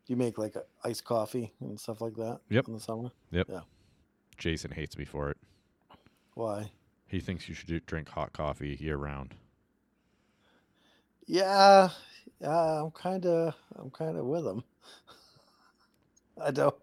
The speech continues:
Speaker 1: I, I maybe have three or four iced coffees a year. The
Speaker 2: I,
Speaker 1: rest of the time, I have
Speaker 2: I'm
Speaker 1: a
Speaker 2: not
Speaker 1: hot
Speaker 2: gonna lie,
Speaker 1: coffee.
Speaker 2: I love iced coffee.
Speaker 1: Yeah.
Speaker 2: And I drink it black, too, so, eh,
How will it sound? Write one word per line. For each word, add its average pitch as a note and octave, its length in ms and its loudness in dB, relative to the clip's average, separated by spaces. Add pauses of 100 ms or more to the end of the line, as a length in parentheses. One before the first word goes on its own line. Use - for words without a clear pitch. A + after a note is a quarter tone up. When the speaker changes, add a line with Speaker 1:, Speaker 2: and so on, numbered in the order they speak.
(500)
Speaker 1:
I, D3 240 6
I D#3 240 4
maybe E3 380 4
have C#3+ 320 2
three C#3+ 380 0
or D3 100 4
four B2+ 380 2
iced B2+ 300 -2
coffees A2 720 -4
a B2+ 80 -4
year. G#2+ 440 -6 (2500)
The A#2 60 -2
Speaker 2:
I, - 20 -2
Speaker 1:
rest A2+ 220 -4
of A#2+ 100 -6
the - 60 -20
time, A2+ 260 -6
I A2 100 -6
have G2+ 160 0
Speaker 2:
I'm - 0 -
Speaker 1:
a G2 80 -2
Speaker 2:
not A#2 120 2
Speaker 1:
hot - 40 -8
Speaker 2:
gonna A2+ 120 -2
lie, G2 360 0
Speaker 1:
coffee. - 60 -14
Speaker 2:
I F#2+ 220 -2
love D#2 460 -6
iced D#2 260 -6
coffee. - 360 -10 (540)
Speaker 1:
Yeah. G2 220 -8 (760)
Speaker 2:
And F2 120 -4
I E2+ 120 -2
drink F2 220 -2
it D2+ 100 -2
black, F2 400 -6
too, F2+ 280 -4
so, D#2+ 720 -2 (360)
eh, C#2+ 80 -12